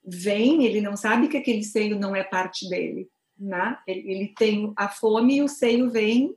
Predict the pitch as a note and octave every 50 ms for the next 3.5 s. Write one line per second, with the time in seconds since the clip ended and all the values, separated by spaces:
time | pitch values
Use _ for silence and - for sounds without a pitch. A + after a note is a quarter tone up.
0 | - - A#3+ B3 A#3+ A#3+ C4+ C#4+ D4 C#4+ B3+ A#3 A3 - - E3+ - _ _ -
1 | - _ _ _ _ _ _ - F#3+ G#3 G#3+ G#3 - - _ _ _ _ _ -
2 | - - B3+ B3+ A3+ A3 G3+ F#3+ F#3 - - - _ _ _ _ _ - F#3+ G3
3 | - - B3+ C4 D4+ E4 F#4 E4+ D#4